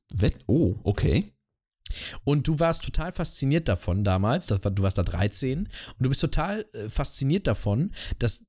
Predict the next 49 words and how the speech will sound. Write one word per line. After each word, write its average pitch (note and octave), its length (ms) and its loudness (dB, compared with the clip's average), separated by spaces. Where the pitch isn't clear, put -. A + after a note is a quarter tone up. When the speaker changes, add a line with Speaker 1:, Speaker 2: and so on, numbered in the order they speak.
Speaker 2:
du C#3+ 180 2
in D3+ 120 2
diesen A#2 160 2
Laden A2 340 2
gehst F#3+ 280 2
und B2 80 -2
alle B2 180 0
Leute A#2+ 300 2
gucken E3 320 -2
sich B2+ 220 2
so B2+ 220 2
auf - 160 0
so F#3+ 120 2
Tischen D#3 380 0
und G#2 120 0
Regalen G2+ 480 4
Speaker 1:
Mhm. B2+ 60 6
Speaker 2:
so G2 260 4
Sachen D3 360 0
an E3 240 0
und C3 160 2
du - 60 2
guckst - 240 -2
unter D#3 200 2
die B2+ 140 2
Decke D#3 240 -2
und A2+ 160 -2
du A#2+ 80 2
siehst A2 440 2
Wetterballons G2+ 500 0
und A2 100 0
die A#2+ 80 4
hängen E3+ 280 2
da E2 180 2
einfach, F2 260 0
die F2+ 120 -2
sind C3+ 120 2
da C#3 80 2
nicht G2+ 140 0
festgebunden, F#2+ 800 0
da G2+ 80 0
ist - 140 2
Helium A#2+ 280 2
drin, C#3 200 0
die C3 100 2
sind B2 160 0
unter D3 200 0
der D3 120 0
Decke. F#2+ 280 -4